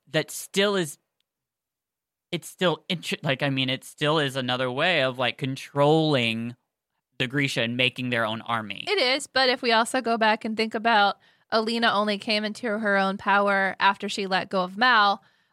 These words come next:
Speaker 2: um, there's that kind of aspect of it too. You know, if you are
Speaker 1: Correct.
Speaker 2: still a part of something else, you're not going to pour everything into it. So there,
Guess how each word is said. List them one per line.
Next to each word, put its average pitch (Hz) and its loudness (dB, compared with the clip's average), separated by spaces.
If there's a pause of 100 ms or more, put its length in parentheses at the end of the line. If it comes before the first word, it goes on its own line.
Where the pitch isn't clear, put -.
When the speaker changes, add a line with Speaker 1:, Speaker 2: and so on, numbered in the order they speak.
(160)
Speaker 2:
um, 190 4 (800)
there's 208 0
that 202 4
kind 202 2
of 185 4
aspect 185 0
of 180 2
it - -4
too. 196 2 (120)
You 196 -4
know, 196 2
if 220 4
you 160 2
are 113 4
Speaker 1:
Correct. 226 4
Speaker 2:
still 202 4 (1080)
a 202 -4
part 202 2
of 202 -2
something 202 -4
else, 190 4
you're 185 0
not 175 0
going 180 -2
to 196 -14
pour 185 -2
everything 180 -6
into 180 -8
it. 180 -2
So 214 0
there, 226 4